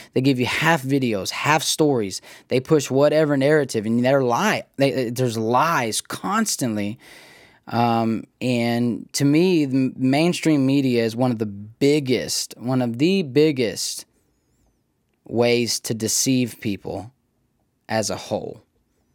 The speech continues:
And so please don't get your theology from Don Lemon.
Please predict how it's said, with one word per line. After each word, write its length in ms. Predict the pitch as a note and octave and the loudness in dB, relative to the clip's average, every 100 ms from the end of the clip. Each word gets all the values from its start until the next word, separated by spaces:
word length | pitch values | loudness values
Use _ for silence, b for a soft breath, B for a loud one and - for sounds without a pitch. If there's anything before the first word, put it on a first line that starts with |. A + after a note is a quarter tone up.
| _ _ _ _ _ _ _ _ _ - | _ _ _ _ _ _ _ _ _ -10
And 200 | A2+ A#2+ | -6 -4
so 440 | - A#2+ G#2+ G#2+ - _ - | 0 0 0 -4 -10 _ -8
please 280 | C#3 D3 | -2 0
don't 200 | C3+ C3+ | 2 0
get 160 | B2+ A#2+ | 0 -2
your 80 | A#2+ | -4
theology 640 | B2 A#2 A2 A2 G#2+ A2 | 0 0 2 0 -2 -4
from 260 | - A2 G#2 | -4 -6 0
Don 320 | G#2+ G#2 G2+ | 0 0 -2
Lemon. 440 | G#2 G#2 A2+ A#2+ | -4 -4 -6 -8